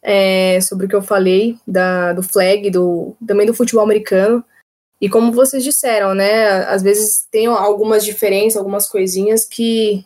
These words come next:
é necessário estudar pra entrar mais em detalhes. E também o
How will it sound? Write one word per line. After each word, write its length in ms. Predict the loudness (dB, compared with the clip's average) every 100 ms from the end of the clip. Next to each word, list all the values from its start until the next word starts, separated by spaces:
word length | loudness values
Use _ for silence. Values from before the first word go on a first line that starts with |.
| _
é 140 | -2 0
necessário 680 | 0 0 -2 -2 -4 -6 -12 -14 -12
estudar 600 | -8 -4 -2 -2 -2 -8 _ _ _
pra 160 | -2 0
entrar 280 | 2 0 0
mais 220 | 2 0
em 80 | 2
detalhes. 640 | 0 0 0 0 -2 -6 -10 -20 -20 -14 -4
E 80 | 0
também 500 | 2 2 2 2 4
o 320 | 4 2